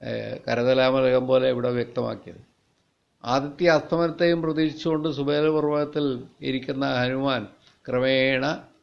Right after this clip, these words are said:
ആ, സന്ധ്യയായി എന്ന് കണ്ടപ്പോഴാണ് പതുക്കെ, ആഹാ, ഇരുന്ന ദിക്കിൽ നിന്ന് എഴുന്നേറ്റ് ചുറ്റുപാടും നോക്കിയൊക്കെ നോക്കൂ, എത്ര ടാക്ട്ഫുൾ ആണെന്നറിയോ. ലങ്കാനഗരിയിൽ പ്രവേശിക്കാനുള്ള മാർഗമൊക്കെ വ്യക്തമായി തെളിഞ്ഞു.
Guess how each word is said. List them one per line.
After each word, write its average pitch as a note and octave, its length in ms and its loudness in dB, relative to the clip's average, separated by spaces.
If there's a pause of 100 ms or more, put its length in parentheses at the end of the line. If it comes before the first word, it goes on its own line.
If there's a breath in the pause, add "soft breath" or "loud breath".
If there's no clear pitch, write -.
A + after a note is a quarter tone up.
(140)
ആ, A2+ 240 -4 (340)
സന്ധ്യയായി C#3 720 2 (420)
എന്ന് B2 180 -4
കണ്ടപ്പോഴാണ് C3+ 580 0
പതുക്കെ, A#2+ 540 -2 (400)
ആഹാ, A2+ 320 -4 (440 soft breath)
ഇരുന്ന C#3+ 320 2
ദിക്കിൽ D3+ 220 0
നിന്ന് C#3+ 140 0
എഴുന്നേറ്റ് C3+ 520 0
ചുറ്റുപാടും C3 500 0
നോക്കിയൊക്കെ C3 480 -2
നോക്കൂ, D3+ 360 -2
എത്ര E3+ 420 -2 (160)
ടാക്ട്ഫുൾ C#3 420 -4
ആണെന്നറിയോ. C3+ 460 -6 (520 soft breath)
ലങ്കാനഗരിയിൽ C#3 640 2
പ്രവേശിക്കാനുള്ള C3+ 720 -2
മാർഗമൊക്കെ C3+ 600 -2
വ്യക്തമായി C3+ 500 -2
തെളിഞ്ഞു. C#3 640 -2